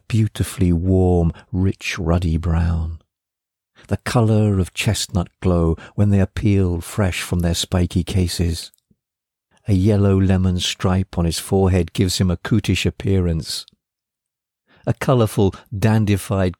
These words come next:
cousin without the chippy assertiveness. The coot stripes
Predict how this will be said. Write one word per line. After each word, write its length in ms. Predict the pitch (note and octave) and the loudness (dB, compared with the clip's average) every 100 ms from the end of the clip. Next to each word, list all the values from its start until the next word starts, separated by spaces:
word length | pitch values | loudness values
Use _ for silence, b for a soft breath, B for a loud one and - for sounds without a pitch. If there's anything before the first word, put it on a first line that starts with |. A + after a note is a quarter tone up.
| - | -4
cousin 560 | A2+ G2 G2 F2+ F#2 | -2 0 0 0 0
without 360 | F#2 F2 F#2+ - | 2 2 2 0
the 80 | E2+ | -6
chippy 440 | - A2 - F2 | -4 -2 0 0
assertiveness. 880 | F2 - G2 F#2 F2+ F#2 E2 - - _ _ _ _ _ _ _ _ _ _ b b | 0 2 0 2 0 0 -2 -4 -10 _ _ _ _ _ _ _ _ _ _ b b
The 80 | - | -6
coot 240 | - D3+ C3 | 0 0 0
stripes 920 | - - A#2 A2 - - - - | -6 0 0 0 -2 -6 -8 -10